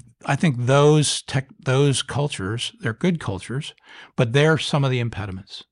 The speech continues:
Uh, they don't wanna in any way, shape, or form sacrifice, um, their autonomy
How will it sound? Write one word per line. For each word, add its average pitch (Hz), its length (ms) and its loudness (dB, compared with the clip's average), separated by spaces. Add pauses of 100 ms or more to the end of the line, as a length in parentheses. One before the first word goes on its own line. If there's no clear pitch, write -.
(160)
Uh, 101 340 -10 (160)
they 104 120 -4
don't 113 160 -6
wanna 113 300 -4 (260)
in 120 140 -4
any 156 260 6
way, 143 160 4
shape, 127 260 -2
or 117 60 -4
form 104 240 -8
sacrifice, 107 880 -6 (720)
um, 104 540 -8 (200)
their 113 500 0
autonomy 98 800 -4